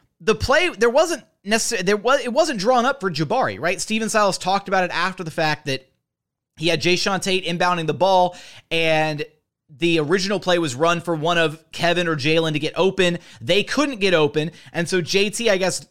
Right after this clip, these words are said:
like, locked eyes with Steven, and they, like, you know, non-verbally communicated, like, "Okay, throw it into Jabari,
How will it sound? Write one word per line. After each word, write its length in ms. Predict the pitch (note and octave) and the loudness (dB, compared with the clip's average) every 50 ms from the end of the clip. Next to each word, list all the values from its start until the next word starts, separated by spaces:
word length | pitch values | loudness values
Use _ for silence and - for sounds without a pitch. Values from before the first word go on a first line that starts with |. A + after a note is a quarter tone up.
| _ _ | _ _
like, 260 | E3 D#3 D3+ D3+ - _ | -2 -2 -2 -4 -8 _
locked 380 | - C3+ D#3+ F3+ G3+ G3 - - | -6 -4 0 0 0 0 0 0
eyes 280 | G3 F3+ F#3 F#3+ F#3 F3 | 0 2 2 0 0 -2
with 100 | E3+ - | -4 -6
Steven, 340 | - - G3+ G#3+ F#3+ G3 | -6 -4 -4 -2 0 0
and 100 | F#3 E3 | 0 2
they, 100 | D#3+ E3 | 2 4
like, 240 | E3 D#3 D3+ D3+ - _ | 4 2 2 0 -4 _
you 120 | F#3 E3+ | -4 -2
know, 260 | D#3 C#3+ C#3 C#3 C3+ - _ _ _ _ _ | 0 0 0 -2 -4 -8 _ _ _ _ _
non-verbally 840 | C#3 D3 E3+ F3+ F#3 G3+ G#3 G3 D#3+ F#3 G3 G3 F3 F#3 F#3 F#3 F3+ | -8 -4 0 0 2 2 0 0 2 2 2 4 4 2 2 0 0
communicated, 760 | - - F#3 F#3+ G3+ G#3 G#3+ G3+ - G3+ F3 E3 D#3 E3 D#3+ | 0 0 2 4 4 4 4 2 2 0 0 0 0 0 0
like, 160 | D#3+ D#3+ D#3+ | -2 0 2
"Okay, 220 | F3+ E3+ - E3+ D#3 | 2 2 2 0 0
throw 240 | D#3+ F#3 F#3 F#3 F#3 | 2 4 4 4 4
it 60 | F3+ | 2
into 300 | F3+ F3 E3 D3 C#3+ C#3+ | 0 -2 -2 -4 -4 0
Jabari, 440 | A#2 F#3 A#3+ A#3 G3 E3 D#3 D#3 | 2 4 4 4 4 2 0 -2